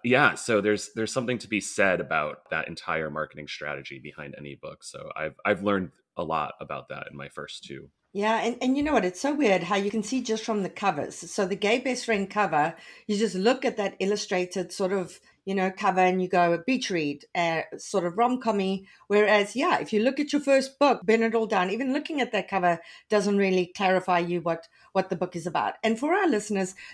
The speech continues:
Speaker 2: this is why we've often said, you know, to be intentional with the kind of book you debut with.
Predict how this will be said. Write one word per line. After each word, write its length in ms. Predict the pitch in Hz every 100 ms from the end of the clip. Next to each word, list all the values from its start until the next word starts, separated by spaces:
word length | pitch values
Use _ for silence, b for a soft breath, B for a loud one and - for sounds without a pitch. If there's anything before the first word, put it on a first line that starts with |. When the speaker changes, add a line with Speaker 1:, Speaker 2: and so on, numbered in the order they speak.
| B
Speaker 2:
this 220 | 285 349
is 180 | 453 240
why 160 | 226
we've 180 | 214 202
often 300 | 202 202 233
said, 380 | - 208 190 185 - b b _
you 100 | 214
know, 240 | 208 185 190 -
to 100 | 196
be 160 | 214
intentional 640 | 277 339 - 233 226 226 214
with 160 | 196
the 60 | 196
kind 260 | - 196
of 100 | 214
book 220 | 196 185 -
you 180 | 185 -
debut 500 | 190 180 180 185 160
with. 200 | 139